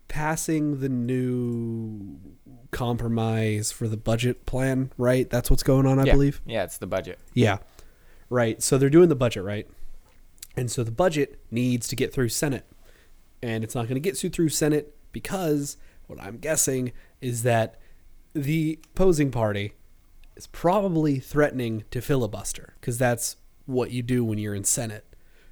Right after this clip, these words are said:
Speaker 1: When you, when a bill is coming through that you disagree with, you filibuster. Um, and so when, when Trump is tweeting things that, like,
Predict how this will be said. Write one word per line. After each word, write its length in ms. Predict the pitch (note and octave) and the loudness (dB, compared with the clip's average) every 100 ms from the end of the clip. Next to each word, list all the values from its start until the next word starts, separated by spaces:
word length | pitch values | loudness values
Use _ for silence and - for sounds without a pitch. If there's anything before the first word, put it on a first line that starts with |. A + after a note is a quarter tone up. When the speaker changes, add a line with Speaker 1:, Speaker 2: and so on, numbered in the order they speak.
| - | -12
Speaker 1:
When 220 | - A2+ | -4 -2
you, 460 | A2 A2 G#2+ G#2 A2 - - | 0 0 -2 -4 -10 -16 -6
when 160 | C3 | -4
a 60 | A#2+ | -2
bill 560 | A#2 D3 D3+ D3+ D3 - | 6 8 8 4 0 -6
is 160 | B2+ | -8
coming 300 | - C#3 B2+ | -2 0 0
through 520 | A#2 C#3 C3+ A2 G#2+ A2+ - | 0 2 2 2 -2 -6 -8
that 100 | G#2 | -6
you 140 | A2 | -6
disagree 520 | A2+ C3+ A#2+ A#2+ B2+ B2 | -2 -2 -2 -2 0 0
with, 380 | G#2 G#2 - - - - - - - - - | -2 -10 -14 -20 -20 -20 -20 -20 -20 -20 -6
you 300 | G#2+ G#2+ G2+ | -4 -2 -2
filibuster. 760 | - D3+ A2 - - - - - - - - - - - | 2 2 2 -2 -8 -8 -12 -18 -20 -20 -20 -20 -20 -8
Um, 460 | A#2 G#2+ G2+ G2+ - - | -4 -4 -6 -10 -18 -10
and 200 | C#3+ C3+ | -2 0
so 300 | A#2+ - C3 | 0 2 2
when, 460 | B2 B2 C3 B2 B2+ - | 2 -2 0 0 -4 -6
when 180 | C3 | -6
Trump 320 | A#2 - G3 C#3+ | -4 -4 -4 -4
is 100 | - | -8
tweeting 480 | - F3 C#3 A#2 | -2 0 0 -2
things 480 | A2+ A2 G#2 G#2 G#2 | -2 -4 -4 -6 -8
that, 180 | - A2 | -6 -6
like, 360 | G2+ G#2 G2+ | -4 -6 -8